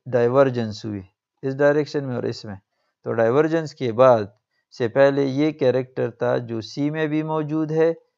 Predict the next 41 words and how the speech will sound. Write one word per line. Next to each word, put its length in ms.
और 420
टू 160
में 220
भी 180
मौजूद 460
है, 120
सॉरी, 360
वन 240
में 220
भी 120
मौजूद 440
है 100
और 260
टू 140
में 180
भी, 180
यानी 180
the 140
character 460
C 300
is 80
present 480
on 140
one 220
and 280
two 160
both। 320
That's 280
why 220
हम 200
कह 180
रहे 120
हैं 120
कि 160
C 260
is 200
the 160
only 360
character 540
according 520
to 80